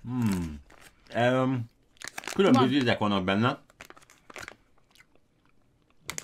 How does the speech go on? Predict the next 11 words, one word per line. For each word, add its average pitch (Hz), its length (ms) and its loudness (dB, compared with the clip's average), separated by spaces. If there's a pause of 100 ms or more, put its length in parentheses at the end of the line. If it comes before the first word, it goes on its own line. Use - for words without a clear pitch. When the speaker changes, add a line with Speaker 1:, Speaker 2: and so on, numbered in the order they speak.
(1040)
Speaker 1:
Elég 135 300 4
erős 101 260 4
illata 87 280 -2
van. 101 200 -2 (600)
Ilyen 113 140 0
kicsit 131 240 -4
ilyen 98 140 2
szúrós 90 480 0
már, 85 360 -2
már, 85 380 -2 (460)
de 90 520 -2